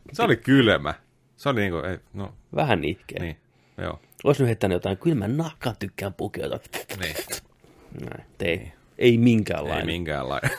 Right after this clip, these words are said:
Speaker 1: <laughs> Tai jotain tällaista
Speaker 2: Niin,
Speaker 1: semmoista.
Speaker 2: sit vois vähempää kiinnostaa. Joo.
Speaker 1: Mut joo, tosiaan, viikon Batmanit. Vai onko sittenkin viikon arvuuttajat.
Speaker 2: Mm.
Speaker 1: Tai viikon pingviinit.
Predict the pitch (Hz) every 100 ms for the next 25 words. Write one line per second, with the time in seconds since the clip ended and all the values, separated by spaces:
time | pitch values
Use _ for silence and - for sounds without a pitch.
0 | - - - 101 107 90 92 95 - -
1 | 85 - - - 113 110 101 - 87 98
2 | 90 87 - - _ - _ _ _ _
3 | _ _ _ - 58 62 104 _ - -
4 | _ - - 131 165 110 131 120 120 82
5 | 98 170 135 104 123 120 104 90 - _
6 | _ _ _ _ _ _ - 139 180 156
7 | 175 175 165 - 147 117 - _ _ _
8 | _ _ _ _ _ _ _ _ _ _
9 | _ _ _ _ 185 170 92 90 190 214
10 | 151 127 98 - - 90 87 143 160 127
11 | - _ _ _ _ _ _ - - 123
12 | 185 240 247 226 113 _ _ _ _ 117
13 | 104 87 156 139 80 -